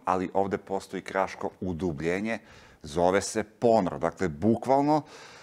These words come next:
sa jednog proplanka se spuštamo dole u to udubljenje, koje nije samo udubljenje onako kao neka rupa, već se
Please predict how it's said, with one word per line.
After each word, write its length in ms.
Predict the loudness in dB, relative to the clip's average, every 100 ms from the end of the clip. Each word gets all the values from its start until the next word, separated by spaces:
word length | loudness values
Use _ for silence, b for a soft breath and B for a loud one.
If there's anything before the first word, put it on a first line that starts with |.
| B
sa 220 | -10 2 4
jednog 380 | 4 2 0
proplanka 580 | 2 2 2 2 -2 -2
se 180 | -4 -4
spuštamo 720 | -6 0 2 2 0 0 0
dole 420 | 2 4 6 4 0 -8 -20 B B B B B -8
u 120 | -4
to 160 | 2
udubljenje, 800 | 4 4 0 -2 0 0 0 -2 -4 B B B B B B B
koje 380 | 0 4 6 6
nije 240 | 4 2
samo 540 | 0 -2 2 2 4 4
udubljenje 720 | 4 0 2 0 2 2 2 2
onako 280 | 2 0
kao 240 | -2 0 2
neka 300 | 0 2 2
rupa, 380 | 4 2 2 2
već 280 | 2 0 0
se 300 | -4 -4